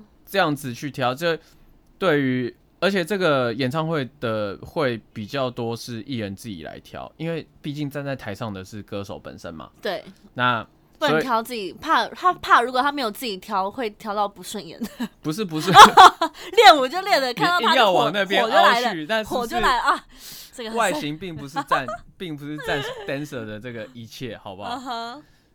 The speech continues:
Speaker 1: 就是说，他这两三年的巡回里面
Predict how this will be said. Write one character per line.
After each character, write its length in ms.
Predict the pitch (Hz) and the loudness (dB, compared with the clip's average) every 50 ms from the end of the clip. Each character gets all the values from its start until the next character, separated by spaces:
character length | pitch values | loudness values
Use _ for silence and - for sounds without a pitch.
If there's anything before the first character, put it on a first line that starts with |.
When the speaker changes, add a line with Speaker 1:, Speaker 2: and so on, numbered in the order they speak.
| _ _ | _ _
Speaker 1:
就 100 | 220 214 | -8 -8
是 120 | 226 220 | -6 -4
说， 240 | 220 226 220 220 - _ _ _ _ _ _ 156 139 | -2 -2 -4 -4 -8 _ _ _ _ _ _ -18 -12
他 420 | 160 170 170 180 180 180 175 - - _ _ | -8 -6 -4 -4 -4 -6 -8 -10 -12 _ _
这 140 | - 214 190 | -8 -6 -4
两 180 | 151 123 117 117 | -4 -4 -6 -4
三 220 | - 151 147 151 | -4 -2 -2 -2
年 160 | 139 117 107 | -2 -4 -6
的 180 | 113 113 107 104 | -6 -8 -8 -10
巡 300 | - - - 110 113 117 | -10 -12 -10 -10 -10 -8
回 180 | 120 107 107 110 | -8 -8 -10 -10
里 140 | 101 90 | -10 -12
面 280 | 95 107 104 92 - | -10 -10 -10 -10 -12